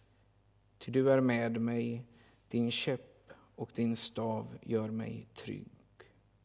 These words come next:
Ära vare Fadern och Sonen och den helige Ande,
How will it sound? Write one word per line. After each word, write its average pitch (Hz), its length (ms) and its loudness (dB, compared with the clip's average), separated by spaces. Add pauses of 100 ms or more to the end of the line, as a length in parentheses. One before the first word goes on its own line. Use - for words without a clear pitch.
(2750)
Ära 127 380 4
vare 127 260 6
Fadern 131 580 6
och 135 80 -2
Sonen 127 520 2
och 127 180 -4
den 127 140 2
helige 123 680 2
Ande, 113 640 -2